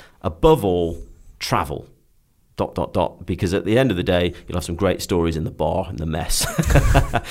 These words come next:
So I took that to heart. So I decided, based on that letter, which was all the, the serendipitous result of me losing my wallet, that I was gonna go away and do what we call in England a gap year,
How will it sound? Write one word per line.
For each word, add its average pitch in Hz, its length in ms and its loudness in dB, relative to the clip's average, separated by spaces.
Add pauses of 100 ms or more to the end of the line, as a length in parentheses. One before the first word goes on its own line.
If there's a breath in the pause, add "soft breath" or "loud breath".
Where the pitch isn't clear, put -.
(300 loud breath)
So - 260 4
I 147 80 8
took 208 200 4
that 170 140 2
to 143 80 -2
heart. 165 240 4
So 120 100 4
I 131 60 6
decided, 147 600 2
based 110 280 2
on 104 160 0
that 98 200 -2
letter, 110 580 0 (160)
which - 240 2
was 98 280 -2
all 127 200 4
the, 104 160 2
the 101 160 -2
serendipitous 101 920 0
result 92 280 0
of 85 80 -6
me 92 100 0
losing 87 260 -4
my 80 120 -4
wallet, 104 420 0 (240 loud breath)
that 107 140 0
I 101 120 4
was 95 140 0
gonna 98 160 0
go 92 160 2
away 87 260 2
and 87 120 -2
do 85 280 0 (120)
what - 140 -6
we - 80 -8
call 78 220 -6
in 78 60 -4
England 92 240 -6
a - 20 -2
gap - 320 -2
year, - 120 -6